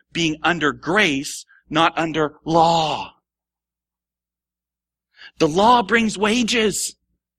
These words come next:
Those wages will be death to you. If you go back as a Christian and you're saved by Jesus alone, and then you go back and say, "I want to earn just a little bit to pay him back," the wages of that are,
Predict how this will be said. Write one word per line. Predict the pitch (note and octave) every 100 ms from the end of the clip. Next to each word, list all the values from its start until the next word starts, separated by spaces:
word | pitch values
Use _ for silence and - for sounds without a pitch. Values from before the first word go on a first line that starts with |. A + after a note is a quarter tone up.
| _ _ _ _ _ - - -
Those | G#3 F3+
wages | F#3+ A#3 A3+ G#3+
will | G#3+
be | F#3
death | D3 A3+ A#3 B3+ -
to | -
you. | F#3+ F#3 E3 B2+ - _ _ _ _ _ _ - - -
If | -
you | A3+
go | A#3
back | D#3 F#3 G#3 C4
as | - G3
a | F3+
Christian | - A3 - B3+ B3
and | F3+
you're | E3+
saved | D#3 - A#3+ A#3+ A#3
by | G3
Jesus | - A3+ A3 F#3+
alone, | F#3+ G#3 G3+ - -
and | -
then | G#3
you | A#3+
go | A3
back | G#3+ G#3+ G#3+
and |
say, | -
"I | G#3
want | A3 G#3+
to | A#3
earn | B3+ B3
just | A3
a | G#3+
little | G3 A#3+
bit | F3 A#3+ -
to | F#3
pay | - C4
him | B3
back," | G3+ A#3+ A#3 - - - _ _ _ _ _ _ _ _ _ _ _ _ _ _ _ _ _ _ _ _
the | G3+
wages | D#3+ A#3 C#4 A3+ A3+
of | G3
that | A3+ A#3
are, | G#3+